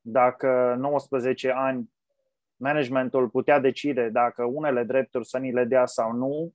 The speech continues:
acum, prin câștigarea contractului colectiv de muncă, managementul este obligat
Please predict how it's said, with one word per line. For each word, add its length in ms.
acum, 360
prin 200
câștigarea 540
contractului 640
colectiv 480
de 100
muncă, 640
managementul 640
este 380
obligat 580